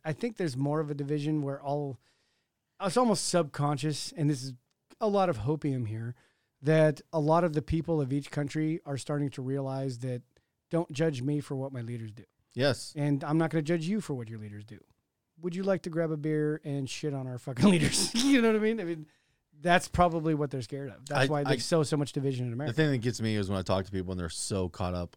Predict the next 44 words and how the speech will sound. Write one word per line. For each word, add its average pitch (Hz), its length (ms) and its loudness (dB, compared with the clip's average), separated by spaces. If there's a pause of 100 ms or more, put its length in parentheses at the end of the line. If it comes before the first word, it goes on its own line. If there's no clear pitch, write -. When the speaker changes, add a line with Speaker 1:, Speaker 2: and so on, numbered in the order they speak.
Speaker 2:
on 87 280 -10 (680)
America 101 540 -2
and 95 120 -4
the 90 60 -6
government 90 460 -2
as 80 320 -8
the 90 80 -12
same 87 300 -6
thing. 80 280 -8 (520)
Speaker 1:
No, 170 920 4
not 147 300 2
at 156 100 0
all. 156 120 2
Speaker 2:
I 156 80 4
know, 110 260 6
but - 140 4
you 107 160 2
ever 123 140 -2
talk 127 260 0
to 143 40 -2
those 127 120 -2
people 135 300 -2
and 127 100 -2
they're 87 100 -2
so 120 380 -2
diehard, 101 640 0
like, 92 140 -4 (200)
the 101 100 -8
government 107 480 0
and 95 220 -6 (300)
the 98 100 0
American 95 380 -2
people 104 300 -6
share 101 340 -2
the 92 100 -6
same 92 240 -6
interest? 92 400 -8 (420)
Speaker 1:
Oh, 147 360 -2
are 151 60 -2
those 147 200 2
the 139 120 -2
sport 160 280 -4
mentality 151 420 -2
people? 151 340 -6